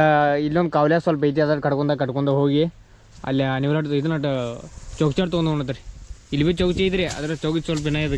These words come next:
ಗಿಡ್ಡ ಐತ್ರಿ, ಇನ್ನ ಸೈಡ್ ಎಲ್ಲ ಹೊಡೆದಿಲ್ಲ ಜಾಸ್ತಿ. ಅಲ್ಲಿ ಬಾಳಿಕೆ ಗಿಡ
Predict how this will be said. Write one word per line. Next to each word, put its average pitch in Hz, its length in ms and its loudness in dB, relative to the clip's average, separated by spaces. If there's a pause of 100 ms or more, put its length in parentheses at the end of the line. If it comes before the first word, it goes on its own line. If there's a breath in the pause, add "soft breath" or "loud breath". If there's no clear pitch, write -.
ಗಿಡ್ಡ 139 200 -2
ಐತ್ರಿ, 131 160 -4 (840)
ಇನ್ನ 135 200 0
ಸೈಡ್ 139 200 0
ಎಲ್ಲ 143 140 0
ಹೊಡೆದಿಲ್ಲ 135 320 -4
ಜಾಸ್ತಿ. 135 280 -2 (540)
ಅಲ್ಲಿ 135 180 0
ಬಾಳಿಕೆ 143 300 4
ಗಿಡ 147 80 0